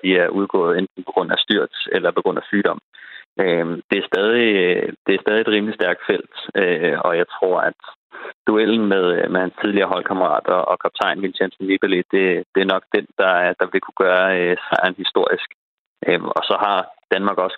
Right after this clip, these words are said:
kun en enkelt, øh, sejr i, i de her tre ugers etapeløb, og det er jo Bjarne Riis tilbage i seksoghalvfems, så, øh, det ville stadig være, være kæmpe, kæmpe stort, hvis, øh, hvis Danmark kunne få, øh,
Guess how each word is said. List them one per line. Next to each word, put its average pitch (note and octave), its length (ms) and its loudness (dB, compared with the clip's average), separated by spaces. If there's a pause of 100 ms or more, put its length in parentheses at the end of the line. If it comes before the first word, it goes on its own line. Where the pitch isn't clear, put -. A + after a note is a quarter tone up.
kun G2 100 0 (200)
en G2 120 0
enkelt, G2 380 0
øh, F2+ 400 2 (140)
sejr G2 280 2
i, F2+ 140 0
i - 140 -6
de F#2+ 120 2
her F2+ 60 2
tre F#2 260 -2
ugers F#2+ 200 -2
etapeløb, F#2 420 -2
og F2 80 2
det G2 60 0
er F#2+ 80 2
jo - 80 -6
Bjarne F#2 220 0
Riis - 200 -2
tilbage F#2+ 420 0
i F#2 120 -6
seksoghalvfems, G2 640 -2
så, F#2+ 80 2 (180)
øh, E2+ 120 0 (580)
det F#2 120 0
ville F#2+ 180 2
stadig G2+ 300 2
være, F#2+ 320 -2
være F#2 200 -2
kæmpe, G#2 200 -2
kæmpe F#2 180 -4
stort, - 300 -2
hvis, - 200 -6
øh, F2+ 160 2
hvis - 180 -4
Danmark F#2+ 260 -2
kunne - 200 -4
få, F#2+ 240 2
øh, F#2 260 0